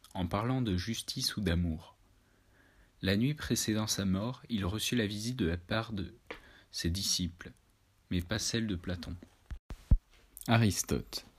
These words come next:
philosophe grec, trois cent quatre-vingt-quatre, trois cent vingt-deux avant Jésus-Christ. Fils de médecin, élève de Platon, puis précepteur d'Alexandre le Grand,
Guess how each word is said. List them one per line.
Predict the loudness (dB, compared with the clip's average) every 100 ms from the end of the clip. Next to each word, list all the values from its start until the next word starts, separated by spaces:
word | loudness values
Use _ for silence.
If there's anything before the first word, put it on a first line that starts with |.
| -12
philosophe | 4 6 8 8 6
grec, | 6 4 4 2 -8 -10
trois | -4 2 4
cent | 4 4
quatre-vingt-quatre, | 2 0 2 4 2 2 0 0 -4 -14 -16 -20 -20 -20 _ _ -6
trois | 4 4
cent | 6 4 2
vingt-deux | 4 2 2 0 -4 -2
avant | 0 2 2
Jésus-Christ. | 2 0 -2 -8 -12 -16 _ _ _ -20 -20 -20 -18 -20 -14
Fils | 4 6 8
de | 6
médecin, | 6 6 4 4 2 -4 -16 _
élève | 2 6 6 4
de | 0
Platon, | 2 0 0 0 -2 -6 -20 _
puis | 0
précepteur | 0 4 4 4 0 2 2 4
d'Alexandre | 4 4 2 2 2
le | 2
Grand, | 0 -4 -8